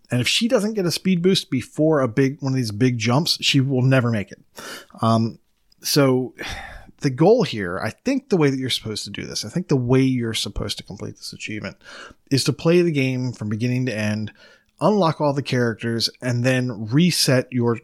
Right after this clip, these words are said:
goal progress. I think that you'll be able to keep all your characters and play a second time, uh, and, or maybe it's like, um, uh, Jetpack Joyride, where once you get all the goals, they just start over again from, from one,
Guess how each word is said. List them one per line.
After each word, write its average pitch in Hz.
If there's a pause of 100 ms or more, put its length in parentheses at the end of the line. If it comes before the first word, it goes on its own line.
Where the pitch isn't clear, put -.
(140)
goal 123
progress. 98 (640)
I 117 (140)
think 202
that 131
you'll 135
be 127
able 120
to 98
keep 135
all 117
your 110
characters 104
and 107
play 113
a 110
second 123
time, 107 (420)
uh, 101
and, 110 (420)
or 156
maybe 151
it's 135
like, 127
um, 110 (720)
uh, 101
Jetpack 110
Joyride, 113 (340)
where 117
once 131
you 135
get 127
all 117
the 107
goals, 113
they 117
just -
start 107
over 131
again 107
from, 98
from 110
one, 113